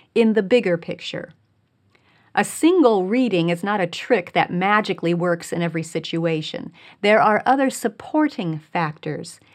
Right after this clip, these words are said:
that we need to keep in mind. So let's put that single reading into context. First, that reading should be from a literary style book. We've talked about this core value before.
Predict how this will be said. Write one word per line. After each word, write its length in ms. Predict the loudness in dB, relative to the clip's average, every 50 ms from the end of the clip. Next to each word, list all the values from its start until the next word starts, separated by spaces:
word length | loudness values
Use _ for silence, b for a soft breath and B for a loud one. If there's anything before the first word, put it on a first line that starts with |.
| b b b
that 120 | -6 -4
we 100 | -4 -2
need 180 | -2 -2 -2 -4
to 40 | -4
keep 240 | -6 -8 -12 -10 -8
in 140 | -8 -6
mind. 440 | -6 -8 -8 -10 -12 -14 -18 -18 -20 _ _ _ _ _ _ _ _ _ _
So 120 | -6 -2 0
let's 200 | 0 0 0 -2
put 180 | -4 -2 2
that 180 | 2 0 0 -2
single 440 | -8 -4 -2 0 2 4 2 2 2
reading 480 | 0 -2 0 0 0 0 0 0 -2
into 240 | -2 -4 -6 -6 -6
context. 800 | -6 -6 -6 -4 -4 -4 -6 -6 -8 -8 -10 -20 -20 -20 -20 _ _ _ _ _ _ _ _ _ _ _ _ b b b b b b b _
First, 640 | _ _ -2 0 0 0 0 -2 -6 -10 -16 -20 -20 _ b b b b b b b b b b 2
that 240 | 4 4 4 2
reading 600 | 0 2 2 4 4 2 2 0 -2 -2 -4 -6 -10 -14
should 240 | -8 -4 -4 -2 -2
be 160 | -2 -2 -2
from 180 | -2 -2 -2 -2
a 60 | 0
literary 760 | 0 0 0 -2 -2 -2 -2 -2 0 0 0 0 -2 -4 -6
style 720 | -8 -12 -10 -8 -6 -4 -4 -4 -6 -6 -6 -8 -10 -12 -12 -8
book. 380 | -8 -8 -8 -8 -18 -20 -20 _ _ _ _ _ _ _ _ _ _ _ _ _ _ -4
We've 160 | -4 -4 -2
talked 320 | 0 0 0 0 0 0 0
about 220 | 2 2 2 2
this 180 | 2 0 0 -2
core 260 | -8 -4 -4 -2 -2
value 380 | -2 -4 -4 -4 -4 -4 -6
before. 640 | -6 -8 -10 -10 -10 -8 -8 -6 -6 -8 -12 -16 -20